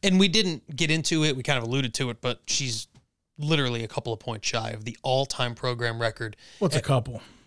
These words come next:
Speaker 1: Two. She, <laughs> she has a hundred and forty-one, and the record is a hundred and forty-three by Trish O'Dwyer, who was another fantastic international student athlete.
Speaker 2: Yeah, she was.
Speaker 1: It was a hundred and forty-three points. So,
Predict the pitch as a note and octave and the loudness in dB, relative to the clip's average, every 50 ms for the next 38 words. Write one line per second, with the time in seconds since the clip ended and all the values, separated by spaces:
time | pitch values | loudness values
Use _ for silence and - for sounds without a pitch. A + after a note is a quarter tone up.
0 | _ _ - - D3 A2+ - - _ _ _ _ _ _ _ _ _ _ - - | _ _ -2 0 0 0 -2 -6 _ _ _ _ _ _ _ _ _ _ -14 -12
1 | - - - - - - - G3+ E3+ F#3 G#3 - - - F#3 F#3+ F#3+ F3 D#3+ D#3 | -10 0 4 4 6 6 6 6 6 6 4 4 4 4 4 6 6 4 4 2
2 | C3+ E3 E3+ D3 D#3 C#3 C#3 A#2+ - - C#3+ C#3 C3 B2+ B2+ B2 B2+ B2+ B2 A#2+ | 2 2 2 2 0 -2 -2 -4 -4 -2 -2 0 0 0 0 2 2 2 2 2
3 | B2+ - C3 B2+ A#2+ B2+ A#2+ A2+ A#2 C#3 D3+ D3 - D3 C#3 C3 B2 - - - | -2 -4 -6 -4 -4 -4 -2 2 4 4 4 4 2 0 0 0 0 -4 -10 -20
4 | - - - _ - - B2 B2+ A2+ - - D#3 E3 D#3 F#3 E3+ D#3 C3 - - | -20 -20 -20 _ -6 -2 0 0 0 0 0 0 2 2 2 2 0 -2 -2 0
5 | D#3 D#3 D3+ C#3 C3 A#2+ - - C3 C#3 C3+ C3 B2+ B2 A#2 A2+ C#3+ C3 B2+ B2 | 0 2 2 2 0 -4 -4 -6 -2 -2 0 0 0 -2 -2 0 2 2 2 2
6 | - - - D#3 C#3+ - D#3 C3+ B2+ A#2 B2 B2 B2 A#2+ A2 - A2+ G#2 C3+ C#3+ | 0 -2 0 0 2 2 2 0 0 2 2 2 4 2 2 -2 -4 -4 -2 0
7 | C3 B2+ C3+ C#3 C#3 B2 A#2 - B2+ A2+ A2 - B2 A2+ - - B2+ - - C#3+ | 0 2 2 2 2 2 0 -2 -2 -2 0 -2 -2 -2 -2 -4 -6 -6 -6 -4
8 | C3 A#2+ A2+ A#2 A2+ A2+ A2 - A#2+ A2+ G#2+ - - C3+ A#2 A2+ A#2 A2 A2 G#2+ | -4 -2 -2 -2 -4 -4 -4 -6 -8 -10 -12 -10 -8 -8 -8 -8 -8 -10 -10 -12
9 | - - B2+ - - - - C#3 B2+ A2+ - - - C3+ B2 B2 A#2 A2+ - - | -14 -14 -14 -12 -2 4 6 6 6 6 4 2 2 2 2 2 2 0 -2 -4
10 | - - C#3 B2 B2 - - D#3+ D3 C#3+ C3 B2+ A#2+ - - D3+ C#3 C3 B2 A2 | -6 -4 -4 -4 -4 -2 -2 -2 -2 -2 -4 -6 -6 -6 -2 -2 -2 -2 -2 -6
11 | - - C3+ C#3 C3+ - - B2 A#2 A#2 A#2+ - - - C3 A#2+ - | -6 -4 -2 -2 -2 -2 -6 -12 -12 -8 -4 -2 0 0 0 0 -2